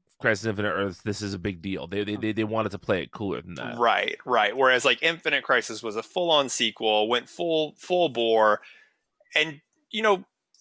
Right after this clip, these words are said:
Speaker 2: whether or not you like it, I'm definitely someone who falls in the camp of liking it. It did some interesting things with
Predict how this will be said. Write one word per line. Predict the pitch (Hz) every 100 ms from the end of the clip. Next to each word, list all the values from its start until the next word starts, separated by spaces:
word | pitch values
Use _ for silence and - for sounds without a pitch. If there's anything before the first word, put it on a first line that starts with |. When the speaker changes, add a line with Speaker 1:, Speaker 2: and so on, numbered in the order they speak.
| _ _ _
Speaker 2:
whether | 185 208 196
or |
not | 175 175
you | 139
like | 135 135 127
it, | 117 117
I'm | 123 135
definitely | 135 123 135 120
someone | 135 120 123
who | 120
falls | 123 117 113
in |
the | 113
camp | - 117 107
of | 101
liking | 107 110 - 110
it. | 104 104 104
It | 120 113
did | 131 123
some | - 117
interesting | 117 113 117 - 113
things | 110 113 113 104
with | 117 110